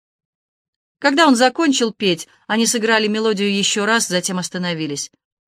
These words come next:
Посовещавшись, они снова подкрутили колки, настраивая инструменты, затем сыграли пьесу, чем-то напоминающую «Отступление Бонапарта», которую еще называют «Песней генерала Вашингтона».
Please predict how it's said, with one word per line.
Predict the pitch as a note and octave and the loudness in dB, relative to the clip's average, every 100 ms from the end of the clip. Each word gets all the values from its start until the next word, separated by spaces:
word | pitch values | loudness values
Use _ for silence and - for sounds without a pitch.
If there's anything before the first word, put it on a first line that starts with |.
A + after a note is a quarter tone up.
| _ _ _ _ _ - | _ _ _ _ _ -10
Посовещавшись, | E3 G3+ G#3+ - D4 D#4+ - C4+ - _ _ _ | -4 -2 0 2 4 4 2 -4 -6 _ _ _
они | - G#3+ | -2 0
снова | A#3 A#3 B3 A#3 F3 | 2 2 2 2 0
подкрутили | F3 - F#3 F3+ F3+ D#3+ | -4 -8 -8 -4 -4 -2
колки, | E3 D#3 D#3+ A3 A#3+ - _ _ _ _ - | -2 -4 -4 -4 -4 -6 _ _ _ _ -2
настраивая | G3+ - B3 A#3+ A3+ | -2 0 2 4 2
инструменты, | G#3 A3 - A3+ A3+ A3 G#3 G3+ G3 - _ _ _ _ _ _ - | 0 -2 -4 -2 0 0 -2 -4 -10 -10 _ _ _ _ _ _ -4
затем | G3 B3+ F4 | 0 0 0
сыграли | C4+ A3 A3 A3 G3+ | 0 0 2 2 0
пьесу, | F#3+ A3+ A3 G#3 - _ - | -2 -2 -2 -4 -6 _ -6
чем-то | B3 A3+ G#3 | -2 0 0
напоминающую | G3+ G#3 G3+ G3+ F#3+ F#3 - F#3+ - | -2 -2 0 2 2 0 -2 -4 -2
«Отступление | G3 - G#3 F#3+ F3 D#3+ D#3 | -6 -6 -8 -4 -2 -2 -4
Бонапарта», | F#3 G#3 C#4+ D#4 C#4+ C#4 C4+ _ _ _ _ _ | -4 -2 0 0 2 -2 -2 _ _ _ _ _
которую | - A#3+ E4 D#4+ C4+ | -2 0 2 4 2
еще | C4+ D4+ | 2 2
называют | C4+ A#3+ C4 C4 C4 | 2 2 4 4 2
«Песней | - C#4+ C4+ A#3+ | -2 -2 -2 -2
генерала | A3 A#3 A#3+ A#3+ | 0 0 0 0
Вашингтона». | A3 E3+ - D3+ - D#3 D3+ C#3+ | 0 -2 -4 -10 -10 -8 -6 -6